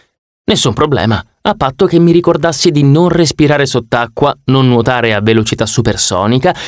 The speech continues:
e non uscire dalla piscina perfettamente asciutto, cose che tendevano a farmi guadagnare occhiate strane. Fu solo mentre stavo andando all'appuntamento con Annabeth e Grover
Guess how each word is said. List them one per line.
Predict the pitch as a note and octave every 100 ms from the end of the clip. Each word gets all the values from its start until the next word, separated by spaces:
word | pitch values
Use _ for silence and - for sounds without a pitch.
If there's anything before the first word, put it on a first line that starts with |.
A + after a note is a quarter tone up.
| -
e | B2 D3
non | G#3+
uscire | A#3 - B3+
dalla | G#3 F#3+
piscina | D#3+ A#2+ - G#3+ G3+
perfettamente | G#3 - G3+ - F#3+ G3+ - E3+
asciutto, | B2 - G#2+ A2+ C3 A#2+ - - _ _ _
cose | G3+ G3 G3
che | F#3 F3 D3+
tendevano | D3+ C#3+ D3+ C#3+ C#3
a |
farmi | B2+ C3+ B2 B2
guadagnare | A#2+ A#2+ A2+ A2 B2 A#2
occhiate | F#2+ - A2 C3+
strane. | - G#2+ E2+ E2+ D#2 - _ _ _ _ _ _ _ _ _ _ _
Fu | C3+
solo | - F#3 F3+
mentre | E3 D#3+ D3+
stavo | E3+ D#3+
andando | D3+ D3+ D#3 D3+
all'appuntamento | C#3+ C#3 C#3 B2 C3 C#3+ C#3
con | B2 A#2+
Annabeth | C#3 C3+ C3 B2+
e | B2+
Grover | A2+ C#3 C3+ B2+